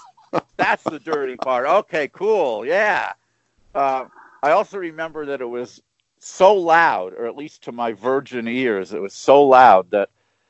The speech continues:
I, I, I looked to my friend Tom, who was, uh,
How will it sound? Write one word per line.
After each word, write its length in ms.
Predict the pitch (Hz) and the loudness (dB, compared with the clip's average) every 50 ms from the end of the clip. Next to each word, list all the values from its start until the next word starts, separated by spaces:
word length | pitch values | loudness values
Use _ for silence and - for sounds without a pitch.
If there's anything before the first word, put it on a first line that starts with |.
| _ _ _ _ _ _ _ - | _ _ _ _ _ _ _ 2
I, 120 | 127 123 - - | 2 2 4 2
I, 140 | 117 110 - - | 0 0 0 -2
I 80 | - 117 | -4 -4
looked 280 | 120 131 156 175 - - | -2 -2 -4 -4 -6 -8
to 80 | 165 139 | -8 -6
my 140 | 139 131 | -6 -6
friend 320 | - - - 143 139 135 - | -6 -4 -4 -4 -4 -4 -6
Tom, 380 | - - 135 139 135 131 113 92 | -6 -2 0 2 2 0 0 -4
who 140 | 104 101 101 | -8 -10 -10
was, 240 | 101 92 - - 107 | -12 -12 -12 -12 -12
uh, 100 | 98 | -12